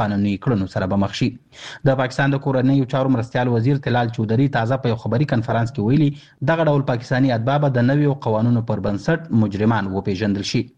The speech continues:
د پاکستان د مسلم لیگ نواز ګوند په رسمي فیسبوک پاڼه په خپره شوې ویډیو کې نوموړي ویلي چې دا اقدام د بې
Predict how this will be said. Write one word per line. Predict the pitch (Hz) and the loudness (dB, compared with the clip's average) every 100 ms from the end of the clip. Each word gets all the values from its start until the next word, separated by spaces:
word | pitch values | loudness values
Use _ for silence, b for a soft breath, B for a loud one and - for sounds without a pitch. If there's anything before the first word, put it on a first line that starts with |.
| _ B B B 156 | _ B B B 2
د | 156 156 | 4 2
پاکستان | 156 - 175 170 165 | -2 -2 0 2 4
د | 156 | 4
مسلم | 147 151 147 143 | 2 2 2 4
لیگ | 156 143 135 | 2 2 2
نواز | 139 143 120 | 2 2 2
ګوند | 139 120 123 | 0 0 0
په | 123 | -2
رسمي | 113 151 117 | 0 0 2
فیسبوک | 127 113 117 123 | -2 -2 -2 0
پاڼه | 127 107 | 0 0
په | 110 | -2
خپره | 120 127 | -2 -2
شوې | - 120 104 | 0 2 2
ویډیو | 110 160 156 | 2 2 2
کې | 123 | 2
نوموړي | 117 107 107 110 | 2 2 0 2
ویلي | 165 160 | 2 2
چې | 151 156 - - 120 | -2 -4 -16 -6 0
دا | 135 | 0
اقدام | 127 139 147 | 0 0 2
د | |
بې | 147 | 2